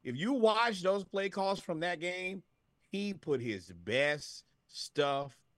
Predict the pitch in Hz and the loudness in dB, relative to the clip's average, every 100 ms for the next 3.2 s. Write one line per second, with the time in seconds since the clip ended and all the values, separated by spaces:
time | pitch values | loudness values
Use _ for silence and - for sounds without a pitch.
0 | _ - 131 143 131 92 92 - 131 110 | _ -2 2 2 0 -4 -14 -4 0 0
1 | 80 - _ _ _ - 180 208 190 185 | 0 -8 _ _ _ -6 -2 -2 -2 4
2 | 175 165 151 147 127 - _ _ _ 175 | 6 6 6 4 2 -6 _ _ _ -6
3 | 170 | -6